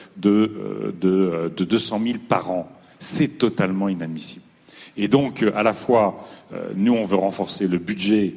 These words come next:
euh, sur les droits de la femme, mais surtout, on veut enfin mettre en place ce fameux milliard d'euros dont on a besoin, que toutes les associations réclament, pour former, pour identifier, former toutes les personnes qui sont au contact,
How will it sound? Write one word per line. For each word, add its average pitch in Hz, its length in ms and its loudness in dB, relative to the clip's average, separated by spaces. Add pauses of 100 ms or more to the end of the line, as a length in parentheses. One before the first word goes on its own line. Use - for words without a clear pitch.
(400)
euh, - 720 -10
sur - 220 0
les 92 100 2
droits 92 160 2
de 92 60 2
la 98 100 4
femme, 156 220 2
mais 98 80 2
surtout, 139 460 0
on 101 80 0
veut 107 340 4
enfin 117 360 2
mettre 101 280 -2
en 95 60 0
place 143 480 2 (240)
ce - 220 0
fameux 123 380 2
milliard 147 960 4
d'euros 123 540 4 (400)
dont 165 380 4
on 123 120 2
a 104 80 6
besoin, 113 500 4
que 180 160 -2
toutes 180 280 0
les 120 140 4
associations 107 600 -2
réclament, 117 460 2 (340)
pour 175 180 8
former, 113 480 2 (320)
pour 135 180 6
identifier, - 880 0 (140)
former 143 480 2 (140)
toutes 202 240 4
les 139 80 4
personnes 135 440 0
qui - 140 -10
sont 123 240 -2
au 113 40 4
contact, 98 520 -2